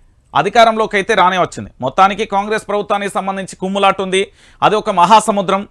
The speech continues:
ఎప్పుడైనా ప్రభుత్వం విచ్ఛిన్నం కావచ్చు, కుక్కలు చింపిన ఇస్తారాకు, ఇలా రకరకాలుగా కూడా మనం మాట్లాడుకుంటున్నాం. అయితే తప్పులను ఎత్తి చూపగానే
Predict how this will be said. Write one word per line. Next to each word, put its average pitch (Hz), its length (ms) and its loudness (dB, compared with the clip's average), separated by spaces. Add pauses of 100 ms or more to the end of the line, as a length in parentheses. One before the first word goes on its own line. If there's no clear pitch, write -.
ఎప్పుడైనా 220 420 2
ప్రభుత్వం 208 460 0
విచ్ఛిన్నం 202 380 -4
కావచ్చు, 190 460 0 (100)
కుక్కలు 220 280 2
చింపిన 208 300 -4
ఇస్తారాకు, 190 640 2 (280)
ఇలా 196 120 4
రకరకాలుగా 240 600 2
కూడా 202 240 0
మనం 185 200 -4
మాట్లాడుకుంటున్నాం. 120 760 -4 (360)
అయితే 262 360 4
తప్పులను 285 640 2
ఎత్తి 220 400 -2
చూపగానే 143 640 -2